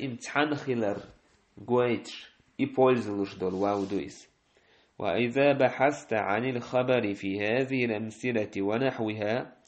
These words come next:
رأيته محذوفاً وجوباً. تيجا خبر لخشة، هوك مثل شكاح. هوك مثل شكاح، تير دولش دولش مثل شكاح. حونا دعدي عقنا دولش دولا،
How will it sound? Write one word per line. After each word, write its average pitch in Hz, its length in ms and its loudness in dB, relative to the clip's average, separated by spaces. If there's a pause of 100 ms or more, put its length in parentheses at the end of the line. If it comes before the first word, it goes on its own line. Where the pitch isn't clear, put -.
(500)
رأيته 107 720 0
محذوفاً 107 840 -2
وجوباً. 101 600 -2 (580)
تيجا 120 460 2
خبر 139 480 2
لخشة، 127 580 -2 (380)
هوك 101 180 -8
مثل 101 340 -6
شكاح. - 400 -12 (800)
هوك - 160 -10
مثل 104 340 -2
شكاح، 104 200 -6
تير 110 240 -2
دولش 107 300 -6
دولش 104 200 -6
مثل 101 360 -6
شكاح. 110 540 -8 (580)
حونا 113 340 -2
دعدي 110 340 0
عقنا 113 460 -2
دولش 104 320 -2
دولا، 107 440 -2